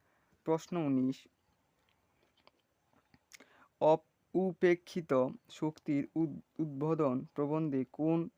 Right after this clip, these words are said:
নিচের কোনটিকে আমাদের অধপতনের কারণ বলা হয়েছে? উত্তর গ নিচু শ্রেণীকে অবজ্ঞা ও অবহেলা।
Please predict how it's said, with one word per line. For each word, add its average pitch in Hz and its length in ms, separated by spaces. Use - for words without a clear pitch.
নিচের 160 340
কোনটিকে 160 720
আমাদের 143 460
অধপতনের 156 600
কারণ 135 340
বলা 120 200
হয়েছে? 123 380
উত্তর 147 340
গ 131 320
নিচু 156 540
শ্রেণীকে 139 640
অবজ্ঞা 139 480
ও 131 240
অবহেলা। 127 520